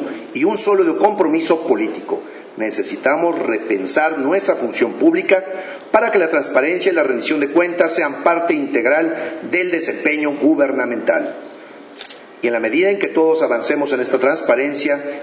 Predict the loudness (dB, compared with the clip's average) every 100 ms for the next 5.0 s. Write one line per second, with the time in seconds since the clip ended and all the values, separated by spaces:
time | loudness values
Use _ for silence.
0 | -6 -4 -2 0 0 0 -2 -4 -4 -4
1 | -2 0 0 0 -2 0 0 0 -2 -2
2 | 0 0 0 -2 -4 -8 -14 -20 -20 -12
3 | -2 0 2 0 0 0 2 0 0 -2
4 | -4 -10 -6 0 0 2 0 0 -4